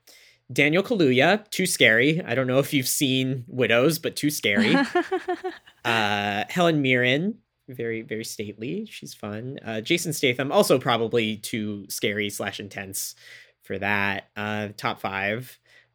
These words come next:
Speaker 1: Uh, Helena Bonham Carter, obviously easy. Kind of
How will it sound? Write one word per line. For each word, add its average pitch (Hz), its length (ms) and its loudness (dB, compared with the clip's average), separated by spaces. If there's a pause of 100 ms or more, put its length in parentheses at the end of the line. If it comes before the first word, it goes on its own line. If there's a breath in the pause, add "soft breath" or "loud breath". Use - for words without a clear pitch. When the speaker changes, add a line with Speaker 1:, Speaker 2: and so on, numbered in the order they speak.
Speaker 1:
Uh, 117 300 -2
Helena 143 260 2
Bonham 123 300 0
Carter, 117 540 -2
obviously 101 460 -6
easy. 104 380 -6
Kind 320 280 2
of 233 260 -4